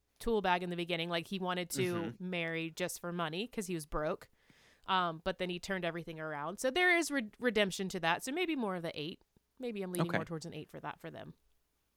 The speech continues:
Speaker 2: I feel like an eight's fair. I think you're right. He had some, some character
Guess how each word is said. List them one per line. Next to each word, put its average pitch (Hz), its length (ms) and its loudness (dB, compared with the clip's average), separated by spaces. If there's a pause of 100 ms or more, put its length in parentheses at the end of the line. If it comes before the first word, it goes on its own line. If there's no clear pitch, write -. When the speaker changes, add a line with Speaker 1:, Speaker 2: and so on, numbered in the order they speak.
(520)
Speaker 2:
I 170 60 8
feel 254 160 2
like 247 120 2
an 147 80 4
eight's 117 260 2
fair. 104 340 8
I 131 100 6
think 156 460 0 (200)
you're 135 160 4
right. 117 260 8
He 117 160 -6
had 123 200 4
some, 131 360 -2
some 117 200 -4
character 104 760 4